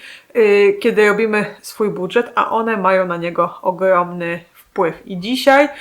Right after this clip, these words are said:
po wielu latach prowadzenia kanału, po wielu latach rozm-, rozmów z Wami w kuluarach, czy na Instagramie, czy gdzieś właśnie na warsztatach, które prowadzę,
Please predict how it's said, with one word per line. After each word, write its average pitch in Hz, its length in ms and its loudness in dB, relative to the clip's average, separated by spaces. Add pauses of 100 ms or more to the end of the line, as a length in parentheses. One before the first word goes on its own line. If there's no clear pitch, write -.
(280)
po 196 300 8
wielu 220 500 4
latach 196 580 4
prowadzenia 190 440 0
kanału, 233 520 4
po 185 220 0
wielu 196 260 0
latach 180 360 -2
rozm-, 185 300 -2
rozmów 196 440 0
z 175 40 -10
Wami 185 360 2
w 175 460 -2
kuluarach, 214 840 6 (680)
czy 226 140 0
na 202 120 4
Instagramie, 220 720 4
czy 208 240 -4
gdzieś 180 300 2
właśnie 185 300 -2
na 175 100 -6
warsztatach, 254 540 2
które 240 220 2
prowadzę, 196 760 4